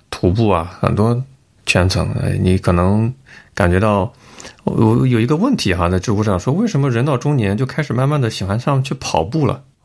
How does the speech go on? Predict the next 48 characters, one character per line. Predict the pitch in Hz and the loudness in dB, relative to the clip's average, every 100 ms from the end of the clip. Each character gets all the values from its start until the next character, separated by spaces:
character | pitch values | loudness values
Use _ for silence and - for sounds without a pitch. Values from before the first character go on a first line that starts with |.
| - | 0
我 | 139 | 0
仔 | - | 0
细 | 196 | 0
想 | - 80 | 0 0
了 | 82 | 0
一 | 107 | 0
下 | 107 | 2
这 | |
个 | 107 | 2
问 | 113 107 | 2 0
题， | - - - - | -2 -6 -8 -6
<laughs> | - 185 | -2 0
我 | 277 | 0
想 | 302 101 95 | 0 0 2
的 | 98 - - - - - | 0 -2 -10 -20 -20 -4
答 | 104 | 0
案 | 107 139 | 2 2
是， | 135 117 95 - - _ | 2 0 -2 -8 -20 _
人 | 135 | 0
到 | 156 | 2
中 | 147 165 | 2 0
年 | 123 | 0
的 | 131 | 0
话， | 135 | -2
第 | 110 131 131 | -2 -2 -2
一， | |
开 | 127 143 | -2 -4
始 | 110 | -2
担 | - 120 | 0 0
忧 | 127 | 0
起 | 131 | -2
自 | 95 120 | -4 -2
己 | 101 | -2
的 | 85 | 0
身 | 117 | 0
体 | 117 | 0
健 | 87 127 | 0 -2
康 | 101 87 | -2 -4
了， | 78 | -4
对 | 85 | -4
吧？ | 80 | -4
身 | - 120 | -2 0
体 | 120 | 0
毕 | 87 | 0
竟 | 92 101 92 | 2 0 0
是 | 92 87 - | 0 0 -2
一 | - 92 | -4 -2
家 | 95 92 | 0 0